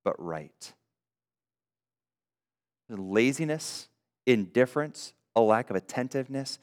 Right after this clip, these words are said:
will lead to passivity, and your outcomes will be similar to the Garden of Eden. Death, shame, and folly for your children. And then in your latter years,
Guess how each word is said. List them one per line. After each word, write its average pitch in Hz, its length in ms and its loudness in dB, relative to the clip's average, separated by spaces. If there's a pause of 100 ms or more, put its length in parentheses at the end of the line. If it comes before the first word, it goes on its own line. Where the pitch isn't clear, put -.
(200)
will 104 200 2
lead 113 220 -2
to 107 120 -10
passivity, 127 800 -6 (260)
and 104 180 -2
your 113 160 0
outcomes 127 480 0
will 113 100 0
be 95 100 -6
similar 113 340 -6
to - 100 -18
the 98 80 -4
Garden 90 320 -4
of 92 80 -10
Eden. 82 220 -10 (1500)
Death, - 380 -8 (920)
shame, 80 640 -10 (560)
and 92 140 -12
folly 82 320 -6
for - 140 -16
your 78 100 -12
children. - 400 -14 (1000)
And 117 140 2
then 120 60 4
in 120 100 0
your 117 140 0
latter 110 280 4
years, 90 460 -6